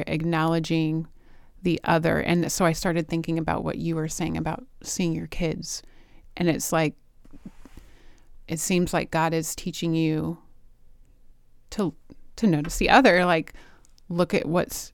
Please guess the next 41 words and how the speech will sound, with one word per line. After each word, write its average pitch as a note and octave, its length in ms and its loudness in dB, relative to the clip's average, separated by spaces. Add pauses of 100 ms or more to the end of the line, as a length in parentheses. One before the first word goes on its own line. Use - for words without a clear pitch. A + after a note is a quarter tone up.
(140)
in F#3 200 -2
front, E3 300 0
right F3 200 2
in E3 120 2
front D#3+ 200 0
of D#3+ 160 -4
you. E3+ 320 -4
I F3 80 -2
don't E3+ 160 0
know. F3 220 -4 (240)
Um, F3+ 420 2 (1200)
like, G#3+ 200 2
in F#3+ 80 6
a F3 40 4
way, E3+ 120 4
seeing F3+ 260 4
with F3+ 160 2
your F3 140 4
eyes E3 340 6
and E3+ 160 0
in D#3+ 140 2
your D#3 100 2
heart E3 400 2 (580)
as E3 160 0
well. F3+ 520 4
Like, F#3 400 -6 (500)
I A#3 60 4
don't C#4 80 10
know. B3+ 140 6
So, - 180 2
and F#3+ 200 8
I F#3+ 120 8
was F#3+ 100 2
just F#3 140 -4
thinking F3 260 -2
about, D#3+ 360 -2 (1600)
yeah, G#3 140 0
how E3+ 200 0
God E3 220 0
was E3 180 -2 (220)
producing F#3 800 -2